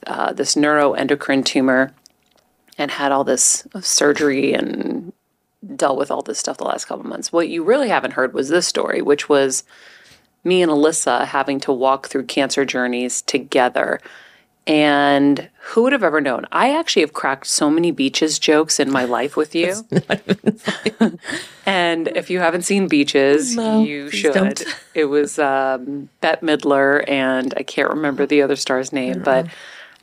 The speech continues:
Speaker 1: um, her friend gets cancer, and, like, that's this whole story. So when I got the brain tumor, I was, like,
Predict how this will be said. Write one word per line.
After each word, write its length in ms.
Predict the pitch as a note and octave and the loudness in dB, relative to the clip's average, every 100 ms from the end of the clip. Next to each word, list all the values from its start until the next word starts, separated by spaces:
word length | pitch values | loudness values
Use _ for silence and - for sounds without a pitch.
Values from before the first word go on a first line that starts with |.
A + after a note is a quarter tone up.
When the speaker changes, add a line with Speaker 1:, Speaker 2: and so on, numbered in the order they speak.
| - | -2
Speaker 1:
um, 420 | B2+ - - - | 0 0 -2 -4
her 160 | - C#3+ | -4 -6
friend 360 | - D3+ D3 | -2 -2 2
gets 220 | D3 D3 - | 2 0 -2
cancer, 800 | - C3 C3 - C3 B2+ B2+ | -2 -2 -2 -2 0 0 0
and, 240 | B2 - D#3 | -2 -6 -6
like, 140 | D#3 | -8
that's 180 | - D#3 | -8 -6
this 160 | G#3 G#3+ | -6 -4
whole 180 | - E3 | -2 -2
story. 400 | - D3 C#3 - | -2 -4 -4 -8
So 240 | - D#3+ | -4 -2
when 140 | D3+ E3 | 0 0
I 80 | |
got 160 | G#3 G#3 | 2 0
the 60 | D3 | 2
brain 260 | E3 F3 | 0 0
tumor, 480 | D#3+ D3 C3 C3 C3+ - - - | -4 -6 -4 -4 -6 -10 -20 -6
I 80 | - | -2
was, 140 | G#3 | 0
like, 260 | G3+ F#3 - | 0 0 -6